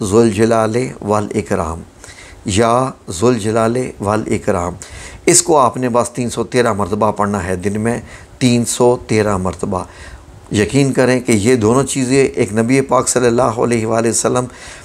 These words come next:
की ये बताए हुए जो, ए, बाबरकत कलिमात हैं और उसके बाद ये अल्लाह रब्बुल इज़्ज़त का बाबरकत नाम, ये दोनों को मैंने इसीलिए जोड़ा है कि ये जब आप करेंगे तो आपके ऊपर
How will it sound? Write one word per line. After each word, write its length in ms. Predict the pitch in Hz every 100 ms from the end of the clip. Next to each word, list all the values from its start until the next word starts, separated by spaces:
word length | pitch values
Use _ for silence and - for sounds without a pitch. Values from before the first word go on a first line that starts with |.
| - -
की 100 | 120
ये 180 | 117 113
बताए 420 | 101 117 117 117
हुए 280 | 101 113 110
जो, 140 | 107 107 -
ए, 640 | - 113 101 110 - - -
बाबरकत 540 | 107 107 98 110 131 -
कलिमात 540 | 113 104 107 135 151
हैं 220 | 165 170 - - - -
और 120 | 120
उसके 240 | 113 - 127
बाद 260 | 120 117
ये 100 | 104
अल्लाह 200 | 117 120
रब्बुल 280 | 120 107 117
इज़्ज़त 240 | 107 113 110
का 80 | 107
बाबरकत 640 | 82 95 117 139 - 123
नाम, 320 | 107 101 87 80 - -
ये 60 | 107
दोनों 280 | 120 139 147
को 100 | 143
मैंने 200 | 135 135
इसीलिए 340 | - 135 127
जोड़ा 320 | 104 101 92
है 240 | 80 87 - - - - -
कि 60 | 123
ये 180 | 139
जब 200 | 143 131
आप 160 | 123 107
करेंगे 400 | 139 147 147 156 151 - - -
तो 60 | -
आपके 420 | 127 139 - 135
ऊपर 280 | 123 123